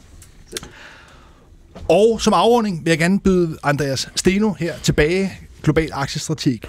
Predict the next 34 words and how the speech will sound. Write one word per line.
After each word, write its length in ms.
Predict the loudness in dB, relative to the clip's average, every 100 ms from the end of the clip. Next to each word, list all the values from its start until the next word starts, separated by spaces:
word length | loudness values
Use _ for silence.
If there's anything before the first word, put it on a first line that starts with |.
| 0
i 220 | 0 0 0
Nordea. 540 | 2 2 0 -4 -4 -8 -10 -6
Siden 460 | 0 4 4 4 0
nytår, 580 | 4 4 4 2 -2 -14 -4
der 140 | -2 -2
er 260 | 0 0 -2 -8 2
Vestas 380 | 2 2 -4
og 140 | -4 -4
Ørsted 360 | -4 -2 -4 -4
faldet 480 | -4 -2 0 0 -2 -12 -12
med, 340 | 0 2 2 0 -4 -10 -14 -8
altså, 280 | -4 -2 -2 -4 0
over 280 | 2 2
tyve 500 | -2 -4 -4 -2 -2
procent. 460 | -4 -2 -2 -2 -12 -16 -20 -6 2
Det 60 |
er 20 |
dem, 140 | 4 4
der 100 | 2
er 60 |
faldet 280 | 0 2 6
mest 460 | 6 6 2 -2 -6
i 100 | -6
det 140 | -2
danske 360 | -2 -2 -4 -6
C 200 | 0 2
femogtyve-indeks. 880 | 2 -2 -6 -4 -4 -2 -6 -6 -14 -14 -20 -20 -20 -20 -20 -2
Man 120 | 2
kan 80 | 4
også 140 | 2 2
konstatere, 640 | -2 0 -2 2 2 0
at, 440 | 2 2 2 -2 -6
øh, 300 | -4 -4 0
det 240 | 2 2